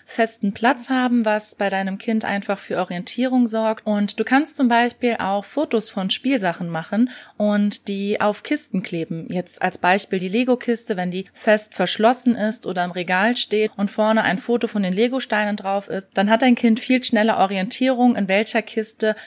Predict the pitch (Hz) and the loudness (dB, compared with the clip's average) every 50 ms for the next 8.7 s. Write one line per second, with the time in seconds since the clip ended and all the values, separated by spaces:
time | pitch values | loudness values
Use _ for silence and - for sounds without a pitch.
0 | - - _ 175 190 190 190 190 - - - 196 180 180 185 202 214 214 - - | -20 -18 _ 2 2 4 4 2 -2 -4 -6 -4 -2 0 2 2 2 4 4 2
1 | 339 381 - - - - - _ _ - 226 254 277 320 311 - - 226 226 226 | 2 2 -4 -8 -10 -12 -20 _ _ 4 6 6 6 6 4 2 4 4 4 4
2 | - 208 208 202 220 226 - 233 208 214 202 202 - 220 220 208 208 - - 208 | 4 4 4 4 4 4 2 0 2 2 0 0 2 2 2 2 2 4 2 2
3 | 220 226 233 226 226 226 - 220 214 214 202 214 214 208 202 208 202 - - 262 | 4 4 4 4 4 4 2 2 2 2 2 0 0 0 0 -2 0 0 0 0
4 | 269 - - 170 156 160 160 165 165 165 170 175 180 - 220 220 220 - - 208 | 0 -2 -2 -2 -2 -2 -4 -4 -2 -2 -2 -4 -4 -4 -2 -2 -2 -2 0 0
5 | 196 190 190 196 196 196 208 233 262 269 - - 240 220 202 190 175 185 196 214 | 0 2 0 0 2 2 4 4 4 4 2 0 0 2 0 0 0 2 4 4
6 | 233 240 - - 196 196 196 202 226 247 - 247 233 - - 190 196 202 214 214 | 2 2 0 -2 -4 0 2 2 2 2 0 -2 -2 -2 0 0 0 2 2 0
7 | 202 - 185 185 180 - - - - - 175 190 226 - - - 220 208 220 208 | 0 0 -2 -4 -4 -6 -8 -10 -8 -2 -2 -2 -2 -2 -2 0 0 0 2 4
8 | 226 220 202 180 165 151 151 151 147 151 - - - | 2 2 2 0 -4 -6 -8 -12 -14 -14 -16 -16 -18